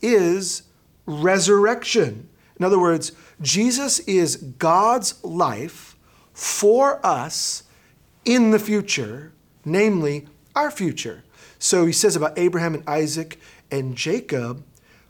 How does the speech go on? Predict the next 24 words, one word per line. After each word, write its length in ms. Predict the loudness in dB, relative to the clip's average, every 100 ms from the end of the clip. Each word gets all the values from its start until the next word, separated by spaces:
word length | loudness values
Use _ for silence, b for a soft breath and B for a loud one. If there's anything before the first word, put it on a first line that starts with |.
| b
"Where 640 | -10 -2 2 4 2 0 0
are 300 | 2 4 4
they?" 480 | 4 0 -2 -8 -12
Because 280 | -10 -6 -4
the 60 |
Sadducees 540 | -2 -2 -2 -6 -6 -6
thought, 320 | -4 -6 -6
"Well, 300 | -8 -10 -12
they're 180 | -6 -4
long 280 | -2 -4 -6
and 140 | -8
gone." 420 | -4 -4 -4 -8 -16 b b b
Jesus 280 | -4 -2 -2
says, 180 | -4 -2
No, 180 | -2
no, 200 | 0 -2
no. 360 | -2 0 0 -2 B B -4
God's 500 | 2 4 4 2 0
life 680 | 0 2 2 0 -6 -10 -20 b b b
is 240 | -2 -2
with 460 | -2 2 2 2 -8 -4
and 260 | -4 -4 -4
in 260 | -2 -2
them, 500 | -2 -2 -4 -6 -6